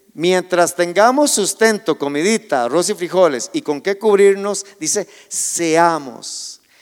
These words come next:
Es que yo soy una persona agradecida, es que yo soy una persona contenta, es que soy una persona generosa. ¿Cómo soy?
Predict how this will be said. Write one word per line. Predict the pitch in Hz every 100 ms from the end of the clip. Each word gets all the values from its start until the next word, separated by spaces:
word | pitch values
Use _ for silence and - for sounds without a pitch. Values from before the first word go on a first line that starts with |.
| _
Es | - -
que | 214
yo | 208
soy | 226 233
una | 226 220
persona | 175 - 202 214
agradecida, | 196 160 139 - 190 160 123
es | 143 -
que | 208
yo | 202
soy | 214 214
una | 214
persona | 175 160 185 202
contenta, | 147 131 185 202 226 233 226 _ -
es | - 185
que | 214
soy | 185 214
una | 220
persona | 214 180 175 202 208
generosa. | 202 175 143 170 214 220
¿Cómo | 202 220 269
soy? | 233 233 247 269 147